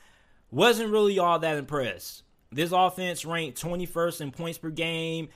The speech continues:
twenty-third in yards per game. They were seventeenth in third down conversion percentage, and they were one of the worst teams in the league when it came to yards per play, averaging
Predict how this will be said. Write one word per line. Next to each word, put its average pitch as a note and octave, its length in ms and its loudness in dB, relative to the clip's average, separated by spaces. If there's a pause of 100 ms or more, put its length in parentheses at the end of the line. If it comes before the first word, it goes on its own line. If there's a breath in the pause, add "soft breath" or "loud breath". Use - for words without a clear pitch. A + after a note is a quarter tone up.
(140)
twenty-third E3+ 540 -2
in D3 80 -8
yards D#3 380 0
per D#3+ 160 -8
game. D#3 640 -4 (280 loud breath)
They C#3 140 4
were D3+ 120 0
seventeenth F3 560 -6
in D3 80 -6
third E3 320 0
down D#3+ 220 -4
conversion D3+ 520 -4
percentage, D#3 680 -6 (320)
and D#3 220 4
they E3+ 120 4
were E3+ 200 0
one D#3+ 180 -4
of D3+ 140 -8
the C#3 100 0
worst E3+ 380 -2
teams E3+ 520 -6
in D#3+ 140 -2
the C#3+ 100 -4
league E3 380 -6
when D3 160 -4
it C#3 80 -10
came D3+ 280 -6
to C3 80 -4
yards D3+ 380 0
per - 140 -6
play, D3 480 0 (320 loud breath)
averaging D3+ 520 2